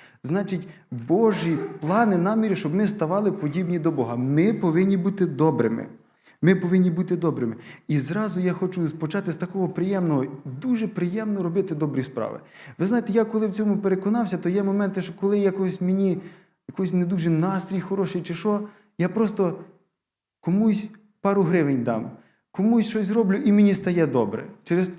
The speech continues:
в Біблії написано, що блаженніше давати, аніж брати.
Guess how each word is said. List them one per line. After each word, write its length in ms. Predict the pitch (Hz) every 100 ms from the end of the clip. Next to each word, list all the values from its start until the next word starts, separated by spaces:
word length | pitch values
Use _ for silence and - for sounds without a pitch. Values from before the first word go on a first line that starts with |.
| -
в 220 | 233 185
Біблії 380 | 185 254 233 226
написано, 560 | 214 220 254 214 214 202
що 320 | 208 185 190 - -
блаженніше 680 | 165 220 220 233 220 220
давати, 420 | 190 175 131 117 -
аніж 260 | 170 180
брати. 380 | 151 139 120 131